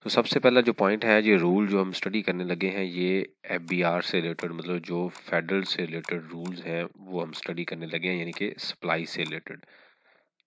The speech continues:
जो सेल टैक्स एक्ट के अंदर ये रूल्स अवेलेबल हैं। उसके बाद ये रूल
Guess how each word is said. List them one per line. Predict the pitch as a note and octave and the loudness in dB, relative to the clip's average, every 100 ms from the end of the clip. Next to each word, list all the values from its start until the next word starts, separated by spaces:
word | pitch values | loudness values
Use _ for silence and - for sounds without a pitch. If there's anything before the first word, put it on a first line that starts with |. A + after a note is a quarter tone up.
| _ _ - G2 | _ _ -20 -12
जो | E2+ F2 F2 F2 - - | -6 -4 -2 -4 -6 -8
सेल | - E2+ E2+ | -6 -6 -4
टैक्स | - F#2 - - - - - - - | -2 -2 -2 -8 -8 -12 -18 -18 -2
एक्ट | G2 - - | -2 -2 -6
के | - | -6
अंदर | D#2+ D#2 F2 - _ A1+ | -6 -4 -8 -8 _ -12
ये | E2+ | -10
रूल्स | E2 E2 E2 - | -8 -10 -12 -14
अवेलेबल | E2 E2 D#2+ D#2 C#2+ | -6 -4 -4 -4 -6
हैं। | - - - - - - - - - - | -8 -14 -20 -20 -20 -20 -20 -20 -20 -4
उसके | B2 - | 0 6
बाद | C#3 C3+ | 10 10
ये | B2 | 12
रूल | A2 A#2+ C3 | 10 10 6